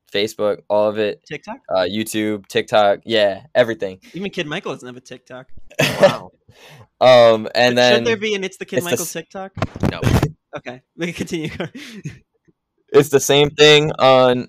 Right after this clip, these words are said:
Speaker 1: any, uh, music streaming platform, uh, Spotify, Apple Music, SoundCloud, um, whatever else there is in the world.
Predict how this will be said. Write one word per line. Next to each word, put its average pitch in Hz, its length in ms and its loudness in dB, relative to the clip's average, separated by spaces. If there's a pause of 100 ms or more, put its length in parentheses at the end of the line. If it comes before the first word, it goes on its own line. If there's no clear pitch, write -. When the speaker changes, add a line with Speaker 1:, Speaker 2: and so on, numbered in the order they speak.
Speaker 1:
any, 127 360 0
uh, 117 420 6 (360)
music 120 280 -4
streaming 113 320 -4
platform, 120 640 2 (220)
uh, 95 280 0
Spotify, 113 640 2
Apple 101 160 -2
Music, 117 540 -6 (100)
SoundCloud, 117 680 2 (580)
um, 101 420 -2 (140)
whatever 110 360 2
else 107 160 2
there 107 160 0
is 110 140 0
in 101 80 -10
the 101 80 -2
world. 98 360 -2